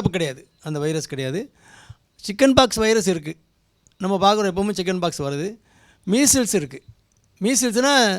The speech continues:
தட்டம்மைன்னு சொல்லுவோம். அங்கங்க அப்படியே ஒரு சும்மா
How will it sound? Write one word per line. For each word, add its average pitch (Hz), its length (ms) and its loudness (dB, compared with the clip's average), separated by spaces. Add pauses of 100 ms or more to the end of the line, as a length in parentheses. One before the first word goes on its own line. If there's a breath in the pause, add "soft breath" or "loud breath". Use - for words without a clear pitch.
(180)
தட்டம்மைன்னு 233 460 2
சொல்லுவோம். 151 240 -2 (120)
அங்கங்க 214 300 -2
அப்படியே 214 260 4
ஒரு 196 80 2 (560 loud breath)
சும்மா 214 160 2